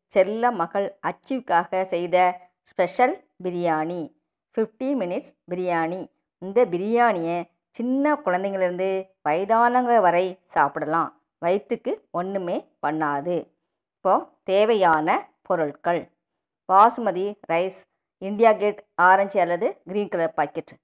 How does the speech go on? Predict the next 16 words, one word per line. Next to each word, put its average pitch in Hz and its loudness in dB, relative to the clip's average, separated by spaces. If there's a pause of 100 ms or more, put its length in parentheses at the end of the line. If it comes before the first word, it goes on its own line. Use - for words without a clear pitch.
(280)
ஒரு 185 2
அரை 170 6
கிலோ 185 0
எடுத்துக்கோங்க. 143 -8 (340)
அப்புறம் 180 -6 (120)
சிக்கன் 208 -4 (120)
அரை 165 0
கிலோ, 160 -4 (340)
பட்டை 208 2
சிறியது, 175 -2 (320)
அன்னாச்சி 202 4
பூ 202 0 (100)
ரெண்டு, 165 -2 (240)
ஏலக்காய் 196 8 (180)
நாலு, 170 2 (280)
கிராம்பு 196 6